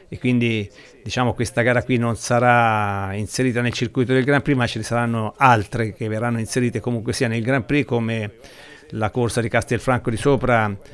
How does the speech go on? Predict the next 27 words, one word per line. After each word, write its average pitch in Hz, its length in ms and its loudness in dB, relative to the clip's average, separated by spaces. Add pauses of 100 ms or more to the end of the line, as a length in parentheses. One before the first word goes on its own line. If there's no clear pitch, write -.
(220)
eh, 107 420 -2
alla 104 180 -2
fine 120 260 0
di 120 80 4
agosto, 147 760 4
e 139 140 2
poi 120 360 4
ci 117 140 -2
sarà 120 220 0
anche 113 640 0
Arezzo 120 360 0
Abilia 143 460 6 (300)
il 123 240 4
ventiquattro 123 800 4
di 113 80 -2
settembre, 127 640 2
quindi 113 240 0
un'altra 110 340 -2
gara 113 260 2
che 107 300 -2
verrà, 113 600 -2
eh, 110 60 -8
di 120 120 0
nuovo 120 260 4
inserita 131 560 2
nel 120 160 2
circuito 117 840 0